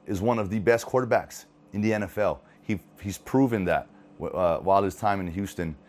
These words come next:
But, you know, it's, it's so hard to be a professional athlete. It is. There's a lot of distractions. There's a lot of things that you come across. And, you know, just take this as a learning lesson.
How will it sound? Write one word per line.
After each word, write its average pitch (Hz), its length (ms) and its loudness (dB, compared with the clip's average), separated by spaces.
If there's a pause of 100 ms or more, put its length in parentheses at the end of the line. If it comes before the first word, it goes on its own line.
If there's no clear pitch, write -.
(680)
But, 117 240 2 (100)
you 143 80 -4
know, 110 200 0
it's, 104 260 -6
it's - 380 -4
so 156 320 4
hard 101 440 2 (500)
to 104 100 -4
be 101 260 0
a 87 60 -2
professional 90 560 -2
athlete. 78 420 -4 (460)
It 90 140 0
is. - 280 -6 (640)
There's 95 180 2
a 92 40 0
lot 92 220 4
of 101 60 -2
distractions. 95 680 -2
There's 78 100 -8
a 82 40 -8
lot 92 180 2
of 82 60 -14
things 98 440 -6 (380)
that 85 120 -4
you 90 120 -4
come 104 220 -2
across. 95 640 0 (640)
And, 98 340 -2 (320)
you 101 100 -2
know, 98 200 0 (1600)
just 127 180 -6
take 180 200 2
this 143 140 0
as 123 160 2
a 98 40 4
learning 95 360 0
lesson. 71 400 -8